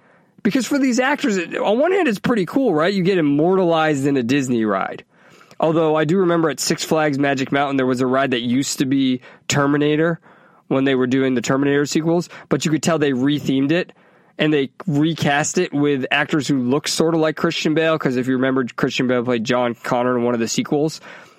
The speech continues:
And I was like, "Well, that kinda sucks for Christian Bale that his, you know, his video was taken out of that," but I'm sure there was some contractual thing, and I'm sure Disney has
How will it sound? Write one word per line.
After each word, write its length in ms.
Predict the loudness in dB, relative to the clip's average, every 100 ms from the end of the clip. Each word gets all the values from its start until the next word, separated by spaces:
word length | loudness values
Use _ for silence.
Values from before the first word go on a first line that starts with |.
| -20 -20 -20 _ -4
And 280 | -2 -2 -6 -14 _
I 120 | 0
was 160 | 0 0
like, 160 | 0
"Well, 300 | 0 0 -2 -10 _ _
that 160 | -2 0
kinda 200 | 0 -2
sucks 360 | -2 -4 -4
for 80 | -4
Christian 360 | -4 -4 -2 -2
Bale 280 | 0 0
that 180 | 0 -2
his, 520 | -2 -2 -2 -4 -8 -12 _ _ _ _ _ _
you 100 | -2
know, 80 | 0
his 160 | -2
video 380 | -2 0 0 0
was 180 | 0 0
taken 220 | -2 0
out 140 | 0 0
of 20 |
that," 160 | 0
but 80 | 0
I'm 80 | -2
sure 180 | 0 0
there 80 | 0
was 160 | 0
some 160 | -2 -2
contractual 640 | -4 -2 -2 -2 -2 -4
thing, 220 | -2 -2
and 80 | -2
I'm 60 | -2
sure 140 | -2
Disney 440 | 0 -2 -2 -2 0
has 320 | 0 -2